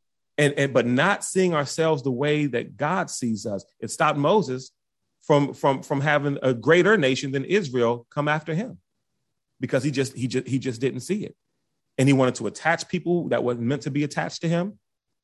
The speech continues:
I can testify to that. Trying to attach people to me that's like, you know what, they're not supposed to be attached to you, bro. You gotta drop it. <laughs> And trying to make it work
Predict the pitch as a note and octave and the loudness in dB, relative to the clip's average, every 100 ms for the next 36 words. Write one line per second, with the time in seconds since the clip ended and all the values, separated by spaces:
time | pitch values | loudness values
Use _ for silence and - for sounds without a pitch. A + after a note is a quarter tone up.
0 | _ - B2 D3+ C#3 - B2+ A2+ G#2 C#3 | _ -2 -2 0 -2 -2 -2 0 2 0
1 | C3+ - _ _ _ _ - C#3+ B2 A2 | -2 -8 _ _ _ _ -4 0 0 2
2 | C3+ B2 C3 A#2+ A#2+ A#2+ A2+ A2+ G#2+ A2+ | 0 0 -2 -2 0 0 0 -2 -4 -2
3 | A#2 B2+ A#2+ A2 G2+ F2+ F#2 G#2+ F#2+ - | 0 0 -2 -4 -8 -12 -12 -10 -10 -12
4 | F2 F2 G#2 - A2+ G#2 F#2 G2 F2+ - | -16 -16 -16 -6 -2 -2 -4 -8 -10 -20
5 | _ _ _ _ B2+ - F#3 F3 E3 - | _ _ _ _ -6 -2 2 4 4 4
6 | C3+ C#3 B2+ D3 D3 C3+ C#3 D3 - | 4 4 4 2 0 0 2 2 0